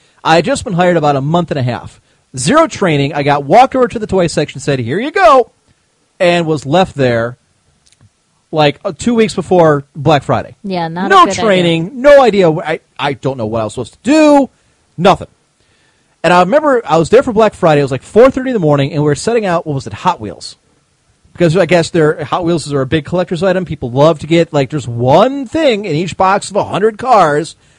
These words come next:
Speaker 1: that's worth a small fortune. It's like, I don't know, like a Gremlin or something that somebody wanted to buy. I, I, I don't know what it was. But I just remember, and we were in the back left-hand corner of the store, this huge building, and the doors open. It's five o'clock in the morning. People are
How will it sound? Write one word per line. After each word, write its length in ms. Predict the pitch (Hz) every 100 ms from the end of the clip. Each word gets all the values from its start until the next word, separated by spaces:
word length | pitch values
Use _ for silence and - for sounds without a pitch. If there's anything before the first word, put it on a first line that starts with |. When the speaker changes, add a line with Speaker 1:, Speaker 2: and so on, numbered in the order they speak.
| _
Speaker 1:
that's 280 | 147 180 180
worth 180 | 170 175
a 60 | 165
small 260 | - 160
fortune. 420 | 147 160 135 - - _ _ _ _ _ _ _ _ _
It's 80 | -
like, 140 | 139
I 60 | 175
don't 60 |
know, 100 | 151
like 100 | 143
a 80 | 131
Gremlin 540 | 113 151 151 143 127 110
or 80 |
something 280 | 107 120 113
that 140 | 113 113
somebody 220 | 147 127
wanted 160 | 127
to 80 | 113
buy. 240 | 113 95 87
I, 340 | 147 214 214
I, 40 | 214
I 60 |
don't 160 | 185 240
know 80 | 190
what 140 | 165
it 60 | 147
was. 320 | 117 - - - _ _ _ _ _ 180
But 80 |
I 60 | 180
just 180 | 202 247
remember, 400 | 277 196 170 175
and 80 | 160
we 80 | 170
were 80 | 185
in 80 | 160
the 40 |
back 380 | - 170 262 -
left-hand 380 | 208 - 202 185
corner 160 | 180
of 60 | 165
the 40 |
store, 380 | 147 - 113 107
this 160 | 117 -
huge 400 | 190 247 226 -
building, 340 | 123 90 90 -
and 80 | 131
the 40 | 120
doors 380 | 240 294 302
open. 480 | - 131 120 98 90 - _ _ _
It's 340 | - 175 - - _
five 440 | - - 269 311
o'clock 280 | 311 247 240
in 80 | 185
the 60 | 190
morning. 320 | 180 135 101 - _ -
People 340 | 262 269 247 247
are 340 | 180 175 170